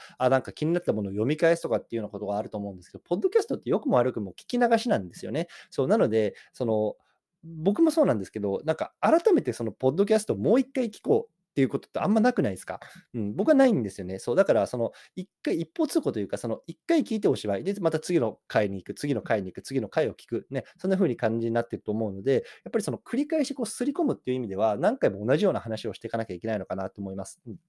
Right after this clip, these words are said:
なので、まあ、僕もね、なんか先月なんかは割とこの、あの、クリプトとかエヌエフティーのそのなんかハッキング対策みたいなところを何度もやってたんですけど、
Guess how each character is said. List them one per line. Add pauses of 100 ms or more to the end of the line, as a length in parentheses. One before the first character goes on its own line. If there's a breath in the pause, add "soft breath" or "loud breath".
(600)
な
の
で、 (260 loud breath)
ま
あ、
僕
も
ね、
な
ん
か
先
月
な
ん
か
は
割
と
こ
の、 (240 loud breath)
あ
の、
ク
リ
プ
ト
と
か
エ
ヌ
エ
フ
テ
ィ
ー
の
そ
の
な
ん
か
ハ
ッ
キ
ン
グ
対
策
み
た
い
な
と
こ
ろ
を
何
度
も
や
っ
て
た
ん
で
す
け
ど、